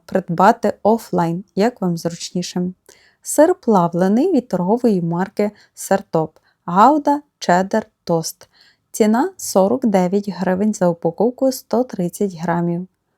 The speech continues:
Вершки преміалі, тридцять три відсотки жирності, п'ятсот грамів, сто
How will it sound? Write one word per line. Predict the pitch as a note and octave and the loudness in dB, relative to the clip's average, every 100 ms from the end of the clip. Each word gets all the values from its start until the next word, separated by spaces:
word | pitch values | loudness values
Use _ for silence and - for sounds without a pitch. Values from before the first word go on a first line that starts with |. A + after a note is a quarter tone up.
| _ G#3 | _ 0
Вершки | B3+ C#4+ - - F#3 | 2 2 -2 -2 -2
преміалі, | - A#3 A#3 A#3 A#3 B3 C4 _ | 0 0 2 2 2 0 -4 _
тридцять | - A3 G#3 F3+ | -2 -2 -2 -4
три | - F3+ | -4 -2
відсотки | E3+ - F3 - F3+ | -4 -6 -8 -4 -4
жирності, | F3 A#3+ D4 C#4+ - C4+ C#4 _ _ | 0 0 0 -2 -2 -6 -6 _ _
п'ятсот | - C4+ B3+ B3 A#3 | 2 4 4 0 -2
грамів, | A3+ A#3 A3+ A3+ A#3 _ _ _ | 0 2 2 0 -4 _ _ _
сто | - - D4+ G4+ | -12 -2 0 0